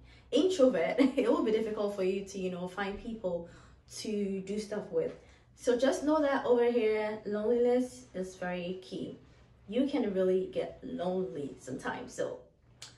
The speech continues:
just learn how to love your own company. Just l-, learn how to be by yourself. Just learn how to, you know, love yourself. Give yourself all the love you need because you deserve it, okay? The next thing you also need to know is, girl,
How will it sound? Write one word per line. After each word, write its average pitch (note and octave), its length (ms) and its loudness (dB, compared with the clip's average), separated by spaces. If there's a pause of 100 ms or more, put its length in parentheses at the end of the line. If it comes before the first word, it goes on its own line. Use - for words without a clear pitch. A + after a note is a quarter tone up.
(160)
just F#4 220 -2
learn C#4 160 2
how B3 160 6
to A#3+ 140 -4
love G3+ 220 2
your F#3 140 2
own F#3 180 -2
company. F#3 360 -6
Just A#3+ 240 -4
l-, G#3+ 340 -2
learn G#3 380 0 (300)
how G#3+ 200 0
to G3+ 140 -4
be G#3+ 140 -4
by F#3 180 0
yourself. A#3 440 2
Just A#3 240 0
learn G#3 320 2
how G#3 200 -2
to, G3+ 180 -10
you G3 140 -2
know, F#3+ 140 2
love G3 380 2
yourself. A#3 640 2
Give E4 240 -2
yourself B3 460 0
all A3 180 0
the G3+ 140 2
love F#3 440 -2 (580)
you F#3+ 280 -4
need F3+ 440 -4
because A3+ 720 -4
you C4 200 2
deserve F#3+ 380 0
it, - 240 -2
okay? C#4 480 2 (380)
The A#3 120 6
next D#4 260 4
thing G4 240 2
you F4 120 2
also B3 380 2
need G#3+ 320 0
to G#3 160 0
know G3+ 400 0
is, F#3 240 0
girl, G#3 440 4